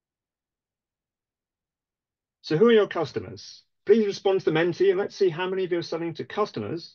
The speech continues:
consumers, or other best businesses. The code is at the top there if you need to, um,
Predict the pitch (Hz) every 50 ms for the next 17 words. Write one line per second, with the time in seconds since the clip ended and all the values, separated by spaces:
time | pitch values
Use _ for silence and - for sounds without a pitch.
0 | _ _ _ - 131 127 123 - 208 196 135 117 147 180 180 - - - _ _
1 | _ _ _ - 139 151 151 185 185 185 160 165 175 170 - - _ 165 156 147
2 | 131 - - - - - - - _ _ _ _ _ _ _ _ _ _ _ _
3 | _ _ _ _ _ _ _ _ _ _ _ _ _ _ _ _ _ - - _
4 | 123 120 - 143 165 151 143 139 156 151 - 127 - 160 - - - - 147 160
5 | 160 160 147 - - 127 131 139 135 120 - - 139 131 131 127 127 127 123 127
6 | 123